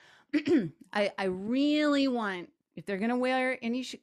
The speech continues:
kind of fancy shoes or whatever, they have to test it with the pedal, you know, because, uh,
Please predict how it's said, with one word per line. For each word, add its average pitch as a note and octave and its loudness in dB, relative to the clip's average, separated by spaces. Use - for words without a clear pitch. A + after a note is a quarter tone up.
kind A#3+ -4
of A#3+ -4
fancy A#3 -4
shoes A3+ -4
or G3+ 0
whatever, E3+ -2
they E3+ -8
have E3+ -6
to E3+ -10
test - -12
it - -12
with E3+ -12
the - -14
pedal, - -12
you E3 -10
know, - -12
because, D#3 -8
uh, - -20